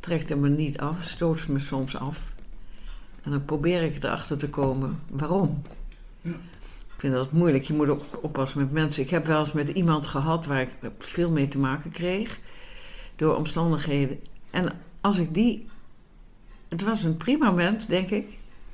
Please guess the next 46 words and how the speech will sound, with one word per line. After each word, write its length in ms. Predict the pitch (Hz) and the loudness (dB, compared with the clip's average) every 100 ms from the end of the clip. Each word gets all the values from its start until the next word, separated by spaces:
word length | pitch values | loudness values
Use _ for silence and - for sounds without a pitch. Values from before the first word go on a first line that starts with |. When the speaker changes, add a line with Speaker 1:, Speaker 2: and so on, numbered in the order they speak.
| - - - | -12 -12 0
Speaker 1:
Ja, 220 | 185 135 | 2 4
was 220 | 156 165 | 2 0
ze. 160 | - 131 - - - - - | -4 -6 -10 -12 -10 -10 0
Maar 220 | 180 - | 2 2
als 240 | 185 190 | 2 0
ze, 160 | 175 165 - - | 0 -2 -2 -4
als 160 | 185 | -2
ik, 260 | 202 180 - | 0 0 0
als 140 | 180 | -2
ze 100 | - | 0
bij 100 | 185 | 0
mij 200 | 190 233 | 4 4
kwam, 220 | 233 208 214 | 4 6 6
had 120 | 214 | 6
ik 80 | 202 | 4
al 60 | |
het 100 | 196 | 0
gevoel 220 | - - 190 | -2 0 2
dat 140 | 160 | 2
er 60 | 170 | 2
een 160 | 175 165 | 4 4
deken 420 | 185 214 214 - | 6 6 4 2
over 200 | 127 127 | 2 2
me 60 | 127 | 2
heen 200 | 135 131 | 2 0
gegooid 440 | - - 127 135 | -2 -4 -2 -4
werd. 160 | 160 - - | -6 -8 -4
En 260 | - 170 - - - - - - - - | 2 2 2 -4 -10 -10 -12 -14 -20 -8
had 280 | 151 165 160 | 0 4 4
ik 80 | |
met 180 | 160 147 | 4 4
mijn 140 | 143 151 | 4 4
man 260 | 185 214 | 8 8
erover, 320 | 147 120 135 | 8 4 2
mijn, 300 | 143 139 131 - | 2 4 2 0
eh, 240 | 127 131 | -2 2
Loet, 300 | 143 160 - - - | 2 2 0 -4 -4
mijn 240 | 170 139 117 - - | -2 0 0 -4 -12
eerste 380 | - - 143 139 | -8 -4 -4 -2
man. 340 | 123 123 143 139 - - - - - - - - - - - - - - - | -2 -2 -2 -6 -12 -16 -18 -20 -20 -20 -20 -20 -16 -16 -16 -16 -14 -14 -10
Die 260 | 131 139 | 0 0
was 240 | 135 139 139 | 2 0 0
ook 260 | 135 - | -2 0
heel 400 | 131 139 151 139 | 0 4 6 4
rustig, 640 | 131 147 147 - 160 156 - | 4 2 2 2 2 2 -2
luisterend. 840 | 131 131 143 143 135 135 135 - | 0 2 2 0 -2 0 0 -2